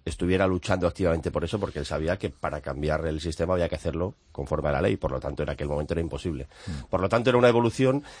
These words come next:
Speaker 1: eh, pero siempre respetando el, respetando unas raíces éticas que,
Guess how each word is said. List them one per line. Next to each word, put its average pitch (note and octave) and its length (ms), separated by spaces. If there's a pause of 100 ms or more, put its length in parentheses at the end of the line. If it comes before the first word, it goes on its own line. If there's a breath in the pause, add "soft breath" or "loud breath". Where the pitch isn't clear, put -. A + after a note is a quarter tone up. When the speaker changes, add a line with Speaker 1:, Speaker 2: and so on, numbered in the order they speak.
(120 loud breath)
Speaker 1:
eh, F#2 400
pero F2 180
siempre G#2 280
respetando F#2 480
el, F#2 240
respetando D#2 400
unas D#2+ 420
raíces D2+ 300
éticas E2 360
que, C2+ 440